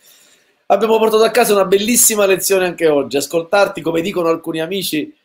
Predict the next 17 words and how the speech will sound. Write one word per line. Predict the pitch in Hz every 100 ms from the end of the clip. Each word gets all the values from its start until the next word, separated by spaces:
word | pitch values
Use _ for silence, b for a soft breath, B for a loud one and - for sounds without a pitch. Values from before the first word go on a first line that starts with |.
| B
eh, | - 110 127
i |
complimenti | 127 147 175 190 180
sono | 160 160
tanti | 185 180 170
per | 175 160
te, | 220 214
e | 156
chiaramente, | - 160 180 196 185 - 139 - _ _
come | 156 175
dicono | 196 175
alcuni | 170 180 196
amici, | 190 180 170 160
ti | 185
ascolteremmo | 175 - 185 170 - 180 208 202 185 180
per | 165
ore, | 170 160 139 131 123